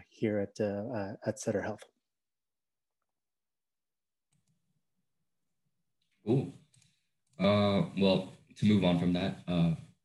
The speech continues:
Speaker 2: what are the top three skills or traits that you believe that high school students should acquire earlier in their lives, and why?
Speaker 1: Sure, sure. So definitely, uh,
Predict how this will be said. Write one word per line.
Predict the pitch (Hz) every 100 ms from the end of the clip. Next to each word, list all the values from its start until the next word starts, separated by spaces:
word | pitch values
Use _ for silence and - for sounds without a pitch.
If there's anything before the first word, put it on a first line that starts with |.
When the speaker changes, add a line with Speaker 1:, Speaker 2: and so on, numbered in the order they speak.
| _ _
Speaker 2:
what | 90 104 160
are | 143
the | 107
top | - 143 117 - -
three | 101 90
skills | - - 98 92 98 98 - -
or | 87
traits | - 90 90 - - - - - _ _ -
that | 101
you | 98
believe | 98 101 - -
that |
high | - - 98
school | - - 95
students | - 95 95 98
should | - 92
acquire | 85 85 90 90 85 -
earlier | 92 90 92
in | 87
their | 85
lives, | 85 82 85 80 -
and | 82 85
why? | 78 80 85 - _ _ _ _ _ _ _ _ _ - -
Speaker 1:
Sure, | - - 151 127
sure. | - 139 123 - - - - -
So | - 156 139 135 -
definitely, | 165 165 185 180 175 175
uh, | 151 143 143 135 151